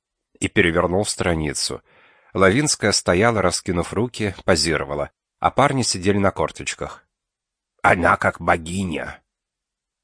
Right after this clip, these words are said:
Паша спорить не стал, но на него Мария не произвела впечатления, ни юная, ни старая.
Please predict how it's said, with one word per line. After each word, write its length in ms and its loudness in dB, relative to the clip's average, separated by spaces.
Паша 320 2
спорить 480 0
не 100 0
стал, 440 -2
но 140 2
на 60 4
него 280 2
Мария 320 2
не 100 0
произвела 520 2
впечатления, 840 -6
ни 120 4
юная, 440 2
ни 120 -2
старая. 580 0